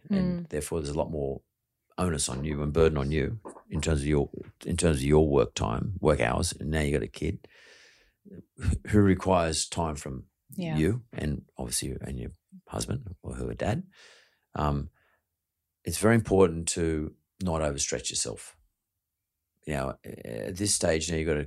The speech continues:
Speaker 1: control your ambition. So it's, it's quite interesting. You're just launching into the U S. You know, like, give it a good run.
Speaker 2: Mm.
Speaker 1: Give it a good go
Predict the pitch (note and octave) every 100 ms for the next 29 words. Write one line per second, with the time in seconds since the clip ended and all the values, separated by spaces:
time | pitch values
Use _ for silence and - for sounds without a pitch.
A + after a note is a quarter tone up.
0 | - D2+ C#2+ - D#2 D2+ C#2+ C2 C2+ -
1 | C2+ C2+ - _ _ - - _ - F#2+
2 | F#2+ - - - - G#2 G2+ F#2+ - F2+
3 | E2+ E2+ D#2+ D#2+ D#2+ E2 D#2+ E2 D#2 D2+
4 | D2 C#2+ F2+ G2+ F#2 - - - - -
5 | - _ - - F2 F2 F2 E2+ A#2+ G#2+
6 | G2 F#2+ E2 D#2+ D#2 - _ _ _ -
7 | F#3+ E3+ E3 D3+ - A2 G2+ F#2 D#2 D#2
8 | D2+ D2